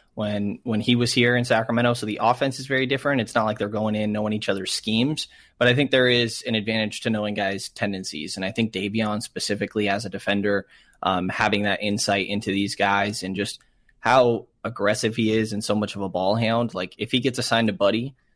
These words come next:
to me, that's a couple turnovers <laughs> right there. Um, we'll, we'll see what happens with Ty. Ty does a pretty good job of taking the, care of the ball. Um, but I, I think that he's totally gonna be hounding these guys. I think that Davion's been playing really well recently.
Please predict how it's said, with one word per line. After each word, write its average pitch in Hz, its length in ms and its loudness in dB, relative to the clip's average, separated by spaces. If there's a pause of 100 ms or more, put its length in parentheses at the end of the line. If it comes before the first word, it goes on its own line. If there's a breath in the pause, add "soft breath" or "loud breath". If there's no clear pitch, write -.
(180)
to - 80 -6
me, 110 160 2
that's 107 340 -2 (100)
a 117 80 -4
couple 123 280 0
turnovers 117 680 2
<laughs> - 0 -
right 135 240 2
there. 123 380 0 (380 loud breath)
Um, 101 300 2
we'll, 117 240 2
we'll 127 140 2
see 131 160 0
what 120 100 4
happens 120 340 0
with 110 120 -6
Ty. 110 300 2
Ty 110 180 0
does 104 160 -4
a 110 40 -16
pretty 107 160 -6
good 101 120 -2
job 104 200 -2
of 98 60 -16
taking 104 320 -6
the, - 80 -10 (140)
care - 180 0
of 101 80 2
the 98 60 -6
ball. 104 400 0 (340 soft breath)
Um, 95 340 -4
but 110 360 4
I, 110 160 2
I 110 100 2
think 123 220 -2
that 117 100 0
he's 107 220 -4
totally 117 420 0
gonna 104 120 -4
be 104 120 -4
hounding 107 360 -2
these 101 180 -6
guys. 104 240 0
I 117 160 2
think 143 160 -4
that 107 100 -2
Davion's 107 420 -2
been 101 140 -6
playing 101 320 -6
really 104 220 -2
well 101 240 2
recently. 113 640 -2